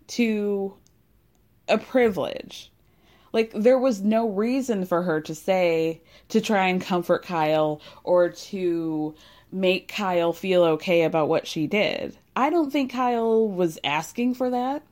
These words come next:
and I don't think she needed it or expected it, and that's good on Kyle, not good on Sutton. So Crystal says,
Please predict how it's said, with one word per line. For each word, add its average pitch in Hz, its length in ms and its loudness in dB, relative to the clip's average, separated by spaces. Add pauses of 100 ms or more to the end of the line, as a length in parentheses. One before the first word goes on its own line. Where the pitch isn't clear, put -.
(460)
and 226 640 -4
I 233 140 0
don't 240 200 -2
think 233 220 -2
she 233 280 -4
needed 220 380 -2
it 196 240 2
or 208 240 2
expected 196 500 -2
it, 156 280 0
and 196 340 0
that's 208 440 -2 (120)
good 220 200 2
on 185 220 0
Kyle, 202 640 -4 (1160)
not 185 400 0
good 175 160 4
on 160 180 2
Sutton. - 500 -2 (1300)
So 330 240 -2
Crystal 403 380 -2
says, 277 500 0